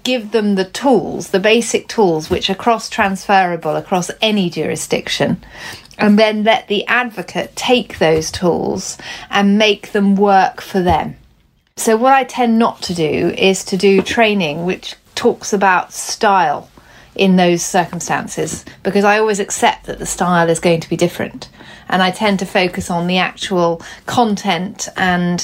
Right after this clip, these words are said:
the way in which questions were asked in cross-examination, how well structured was the submission, that sort of thing, rather than picking them up on stylistic things that might be an issue in the U K, but probably aren't where they,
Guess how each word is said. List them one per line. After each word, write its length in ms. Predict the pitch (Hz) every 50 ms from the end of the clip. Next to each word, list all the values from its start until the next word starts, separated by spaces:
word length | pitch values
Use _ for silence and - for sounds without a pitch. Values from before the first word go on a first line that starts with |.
| - - -
the 360 | 185 180 175 175 175 170 170 170 - - - - -
way 200 | 202 185 185 180
in 140 | 180 175 170
which 220 | 170 - - -
questions 480 | - - 185 175 - - - 175 160 165
were 100 | 175 165
asked 300 | 165 160 160 - - 175
in 40 |
cross-examination, 1080 | 170 - 170 160 - - - - 165 165 160 160 160 160 160 - - 175 160 160 160 - - - - -
how 240 | - - 180 180 175
well 200 | 165 170 170 165
structured 800 | - - - - - 240 - - - - - - - 175 165 165
was 240 | 170 170 170 160 -
the 80 | - 160
submission, 680 | - - 175 170 180 165 165 - - - 165 160 160 156 - - - -
that 180 | - 170 156 -
sort 200 | - - 170 156
of 100 | 156 -
thing, 240 | - 156 156 165 160
rather 360 | 165 170 170 165 165 170 170
than 80 | 160 156
picking 320 | - 180 170 - - 165
them 140 | 160 160 156
up 180 | 156 156 -
on 220 | - 170 160 160 156
stylistic 800 | 156 - - 196 170 160 165 175 180 170 - - - - -
things 300 | - 180 170 160 160 156
that 140 | - 180 180
might 280 | 185 196 226 208 - -
be 100 | 180 170
an 80 | 165
issue 300 | 170 165 - - - 165
in 80 | 156 156
the 80 | 160 160
U 180 | 165 160 156
K, 320 | 156 - 180 165 156 156 - - - - - - -
but 200 | - 185 - -
probably 440 | - - 190 170 165 160 165 165 165
aren't 260 | 160 156 156 156 -
where 200 | - 170 165 156
they, 240 | 147 151 151 160 165